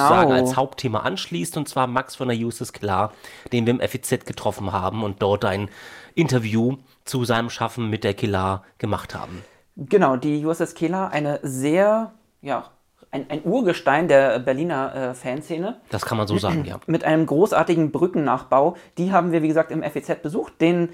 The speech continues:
Speaker 2: äh, das Gespräch hört ihr dann, äh, wieder, wie immer zum,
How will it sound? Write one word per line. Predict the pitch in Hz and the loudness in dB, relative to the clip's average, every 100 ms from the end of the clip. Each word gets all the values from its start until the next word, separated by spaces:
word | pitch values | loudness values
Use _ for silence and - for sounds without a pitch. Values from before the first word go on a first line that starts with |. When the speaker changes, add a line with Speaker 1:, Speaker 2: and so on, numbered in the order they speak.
| - - - | -10 -20 -18
Speaker 2:
äh, | - | -6
das | 131 165 180 | 0 0 0
Gespräch | 175 - 175 240 - _ _ _ _ _ | -8 -4 -4 -4 -10 _ _ _ _ _
hört | 180 190 | -6 0
ihr | 180 | 2
dann, | 151 151 165 - - - - | 2 -2 -4 -10 -20 -20 -4
äh, | 156 151 147 - | 2 4 2 -2
wieder, | 160 165 139 | -4 -4 -2
wie | |
immer | 147 165 151 | 0 0 0
zum, | 156 143 139 | -2 -2 -2